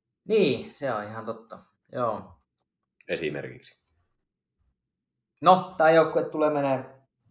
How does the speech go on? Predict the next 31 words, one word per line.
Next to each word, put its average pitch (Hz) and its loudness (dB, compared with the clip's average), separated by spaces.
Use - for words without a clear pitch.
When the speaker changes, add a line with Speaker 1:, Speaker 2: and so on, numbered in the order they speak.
Speaker 1:
menee 131 -6
Speaker 2:
Joo, 135 8
tää 165 8
Speaker 1:
pudotuspeleihin 196 6
Speaker 2:
joukkue 185 6
Speaker 1:
ja 175 2
Speaker 2:
tulee 170 4
menemään 147 6
pudotuspeleihin, 113 4
ja 95 4
mulla 127 6
on 123 4
tähän 120 6
semmonen, 98 2
en 76 -10
mä 104 -4
tiedä, 151 0
onks 151 -6
tää 147 2
hot 139 2
take, 107 4
mutta, 104 -2
äh, - -20
koska 110 2
Heiskasen 127 2
edestä 104 2
nyt 98 0
se 95 -2
Klingberg 101 2
on 113 -2
pois, 113 0